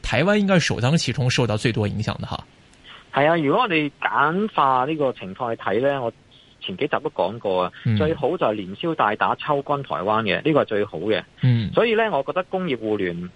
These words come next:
Speaker 2: 工業互聯啦，即係 A 股就嚟上，聽，星期五上市啦。咁佢亦都提到 A 股嘅股民點樣，即係佢，佢啲員工去攞，攞 A 股嘅股票簡單啲啊，又唔使攞台灣股票咩？其實佢少藉口嘅，其實我覺得係。咁，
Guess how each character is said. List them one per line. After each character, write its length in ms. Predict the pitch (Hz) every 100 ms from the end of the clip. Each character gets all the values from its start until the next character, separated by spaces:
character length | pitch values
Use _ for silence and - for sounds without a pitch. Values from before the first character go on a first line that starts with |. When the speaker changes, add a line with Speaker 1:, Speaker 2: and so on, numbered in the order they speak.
| -
Speaker 2:
工 100 | - 202
業 120 | 139
互 200 | 139 123
聯 160 | 101 87
啦， 160 | 135
即 80 | 131
係 240 | 120 110 123
A 40 |
股 200 | - 101
就 80 | 104
嚟 100 | 82
上， 220 | - 92 -
聽， 220 | 160 143
星 140 | 120 156
期 60 |
五 100 | 95
上 200 | 107 107
市 160 | 107 98
啦。 260 | 110 120 117 - - -
咁 260 | - 147 196
佢 200 | - 127
亦 40 |
都 100 | 113
提 180 | - 95
到 120 | 107
A 120 | 123 156
股 160 | 117
嘅 80 | 131
股 140 | - 117
民 180 | 104 87
點 120 | 104
樣， 180 | 120 117
即 60 | 165
係 80 | 135
佢， 200 | 123 120
佢 120 | 123
啲 140 | 147
員 200 | 147 98
工 120 | 117 139
去 60 |
攞， 360 | 123 104 107 120 -
攞 180 | 110 135
A 80 | 156
股 220 | - 123
嘅 40 |
股 120 | 113 123
票 120 | 113
簡 180 | 90 110
單 160 | 120
啲 180 | 120 110
啊， 180 | 101 95
又 80 | 90
唔 40 |
使 60 | 85
攞 180 | 104 113
台 100 | 85
灣 140 | 104
股 80 | 110
票 160 | 107 117
咩？ 100 | 123 - - - -
其 100 | -
實 40 | 139
佢 160 | 233 - _ _ _
少 140 | - -
藉 100 | -
口 260 | - 95
嘅， 100 | 131
其 40 | 92
實 100 | 90
我 60 |
覺 80 | 101
得 60 | 110
係。 100 | 82 - -
咁， 200 | 156 208